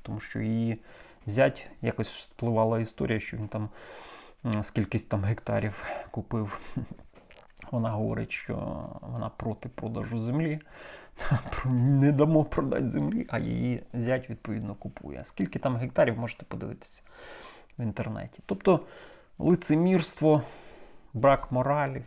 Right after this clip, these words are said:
І ще раз підкреслюю: це не тільки в Тимошенко. Це абсолютно, ну, просто, ну, вона найбільш явно це все демонструвала, тому що, ну, такого лицемірства, звичайно, це ще пошукати треба. От. Але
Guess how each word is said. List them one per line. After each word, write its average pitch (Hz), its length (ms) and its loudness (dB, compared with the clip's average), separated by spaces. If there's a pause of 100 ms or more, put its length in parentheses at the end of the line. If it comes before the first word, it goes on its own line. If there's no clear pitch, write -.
І - 80 -4
ще - 180 2
раз 147 100 0
підкреслюю: - 460 -6
це - 160 -2
не 117 120 -2
тільки - 320 -8
в - 40 -16
Тимошенко. - 580 -12 (120)
Це - 460 -4
абсолютно, 131 920 -2
ну, 123 120 0
просто, - 600 -6 (640)
ну, 156 160 4
вона 143 360 8
найбільш 131 680 2 (200)
явно 110 520 4
це - 160 -10
все 110 460 -6 (120)
демонструвала, 117 880 4
тому 113 160 -2
що, - 200 -6
ну, 113 260 -2
такого 110 420 0
лицемірства, 123 680 -4
звичайно, 113 440 -6
це - 160 -10
ще - 160 -8
пошукати - 640 -6
треба. - 300 -8 (880)
От. 101 340 -2
Але 156 560 10